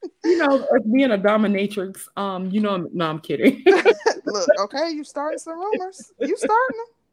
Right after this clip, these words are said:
Speaker 2: Can't be
Speaker 1: Uh-oh.
Speaker 2: mad at nobody but yourself. Mm-mm-mm.
Speaker 1: Let me stop. <laughs> Let me stop.
Speaker 2: But, uh, um, I do think that with, like,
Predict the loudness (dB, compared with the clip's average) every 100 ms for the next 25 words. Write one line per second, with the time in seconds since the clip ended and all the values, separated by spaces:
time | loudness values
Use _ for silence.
0 | _ _ -8 -8 _ -2 0 -2 -2 -4
1 | -4 -6 -6 -6 -8 -8 -10 -8 -8 -10
2 | -16 _ _ _ _ _ -12 -12 _ -20
3 | -20 _ _ -10 -10 _ -18 -16 -14 -12
4 | -12 -10 -6 0 0 -2 -8 -6 -2 -4
5 | -2 -6 -4 -4 -4 -4 -6 -14 -16 -16
6 | -18 _ _ _ _ -20 -12 -4 2 4
7 | 4 4 4 6 6 6 4 -2 -4 2
8 | 4 6 2 4 2 4 2 0 4 6
9 | 6 4 0 -8 -10 -10 -12 -12 -12